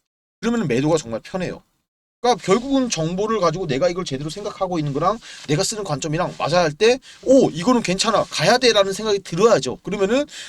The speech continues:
끝까지 기다릴 수 있고, 떨어지면은 추가 매도 과감하게 하고,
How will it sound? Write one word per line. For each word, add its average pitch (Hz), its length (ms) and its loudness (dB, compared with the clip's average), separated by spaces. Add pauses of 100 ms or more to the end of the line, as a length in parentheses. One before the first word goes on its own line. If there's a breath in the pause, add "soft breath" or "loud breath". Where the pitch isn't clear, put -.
(140 loud breath)
끝까지 - 380 0
기다릴 185 240 0
수 - 100 -10
있고, 233 360 0 (760 soft breath)
떨어지면은 233 500 4
추가 285 280 0
매도 233 340 0 (240)
과감하게 196 480 -2
하고, 139 340 -4